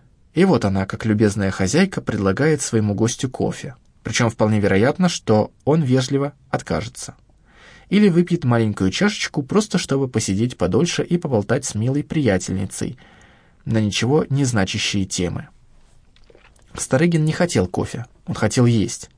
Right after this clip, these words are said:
Вот именно, рядом с ним была прелестная молодая девушка.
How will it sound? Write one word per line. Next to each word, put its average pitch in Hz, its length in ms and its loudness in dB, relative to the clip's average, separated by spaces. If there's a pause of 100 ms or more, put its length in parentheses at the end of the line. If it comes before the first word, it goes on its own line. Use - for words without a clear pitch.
(340)
Вот 104 240 -2
именно, 92 360 0 (320)
рядом 113 280 2
с - 100 -6
ним 156 160 0
была 127 220 4
прелестная 120 520 0
молодая 110 440 4
девушка. 117 520 -4